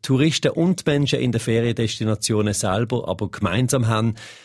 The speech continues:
alle warten auf die Impfung und hoffen, dass in ein paar Monaten die Welt schon wieder ein bisschen anders aussieht. Und auch diese Geschichte hat aber genau das, ein grosses Aber. Weil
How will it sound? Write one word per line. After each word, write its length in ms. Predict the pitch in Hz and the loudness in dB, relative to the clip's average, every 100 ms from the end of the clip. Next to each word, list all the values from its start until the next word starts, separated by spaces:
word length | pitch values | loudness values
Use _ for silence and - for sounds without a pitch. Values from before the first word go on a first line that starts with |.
| - - | -10 0
alle 320 | 113 131 120 | 2 4 4
warten 380 | 104 104 123 110 | 2 2 0 -2
auf 140 | - | -2
die 100 | 98 | -2
Impfung 340 | 104 - 113 98 | 0 -2 -4 -4
und 200 | 87 - | -4 -2
hoffen, 380 | 131 - 147 131 - - | -2 0 -2 -2 -14 -8
dass 180 | - 104 | -4 -2
in 100 | 101 | 0
ein 80 | 92 | 0
paar 240 | 95 104 | 2 2
Monaten 480 | 120 101 104 107 - - | 2 0 0 -2 -4 -4
die 40 | |
Welt 400 | 92 85 98 - - | -2 0 -2 -8 -8
schon 240 | - 131 | -2 0
wieder 180 | 123 113 | 0 -2
ein 60 | 104 | -4
bisschen 240 | 110 85 | -4 -2
anders 300 | 80 82 85 80 | -4 -6 -8 -8
aussieht. 600 | 80 - - 80 - - _ _ _ _ _ | -6 -6 -6 -10 -20 -20 _ _ _ _ _
Und 240 | 123 120 - | -2 -2 0
auch 220 | 147 185 | 2 2
diese 220 | 160 156 | 2 2
Geschichte 520 | - 143 139 - - | 2 0 -2 -4 -2
hat 160 | 131 131 | -2 0
aber 380 | 117 123 151 170 - _ _ | 0 2 2 0 -6 _ _
genau 400 | 107 92 78 73 | -2 0 -2 -4
das, 560 | 73 73 67 - - - - | -4 -4 -4 -6 -10 -14 -6
ein 140 | 98 | -6
grosses 640 | 92 87 98 98 92 - | -2 0 0 0 -4 -4
Aber. 380 | 85 71 78 73 _ _ _ | -8 -10 -10 -14 _ _ _
Weil 360 | 107 110 95 | 2 2 0